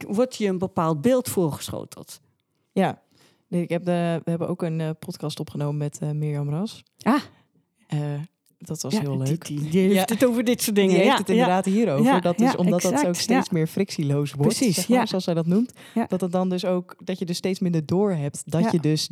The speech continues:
Speaker 2: een bepaalde kant op geduwd wordt.
Speaker 1: Precies, precies.
Speaker 2: Dat haakt hier
Speaker 1: Ja.
Speaker 2: denk ik echt, eh,
Speaker 1: Ja.
Speaker 2: heel erg, eh,
Speaker 1: Ja.
Speaker 2: op in.
Speaker 1: Ja, en dat fictieloze waar zij het dan ook over had, dat, dat klinkt heel mooi, dat willen heel veel bedrijven.
Speaker 2: Ja.
Speaker 1: Maar de vraag is of dat goed is voor ons mensen.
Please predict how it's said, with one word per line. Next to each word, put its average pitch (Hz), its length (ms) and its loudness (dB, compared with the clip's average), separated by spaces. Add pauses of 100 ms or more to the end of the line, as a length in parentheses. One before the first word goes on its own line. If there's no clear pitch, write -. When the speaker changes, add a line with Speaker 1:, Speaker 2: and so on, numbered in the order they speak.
Speaker 2:
een 160 160 0
bepaalde 151 360 -2
kant 180 240 0
op 120 100 -6
geduwd 127 400 -4
wordt. 123 200 -2
Speaker 1:
Precies, - 400 -4
precies. 165 340 0
Speaker 2:
Dat 156 80 -2
haakt 160 160 -6
hier 160 140 -4
Speaker 1:
Ja. 226 60 2
Speaker 2:
denk 156 140 -2
ik 156 160 -8
echt, - 220 -10
eh, 147 320 -4
Speaker 1:
Ja. 156 100 0
Speaker 2:
heel 160 220 -2
erg, 151 280 -6
eh, 143 300 -6
Speaker 1:
Ja. - 80 -4
Speaker 2:
op - 180 -6
in. 131 280 -4
Speaker 1:
Ja, 220 200 0 (320)
en 208 120 2
dat 196 140 0
fictieloze 170 800 2
waar 170 140 0
zij 175 180 -4
het 165 100 -2
dan 160 180 0
ook 151 120 -4
over 143 220 -4
had, - 260 -10 (320)
dat, 180 160 -2 (100)
dat - 180 0
klinkt 254 260 4
heel 180 160 6
mooi, 202 360 6
dat 208 200 0
willen 226 260 4
heel 180 180 6
veel 170 180 -2
bedrijven. 151 520 0
Speaker 2:
Ja. 185 100 2
Speaker 1:
Maar 208 420 -2
de 175 80 2
vraag 240 340 2
is 170 120 2
of 190 160 0
dat - 380 -2 (340)
goed - 300 2
is 175 160 2
voor 175 180 4
ons 180 220 2
mensen. 233 360 0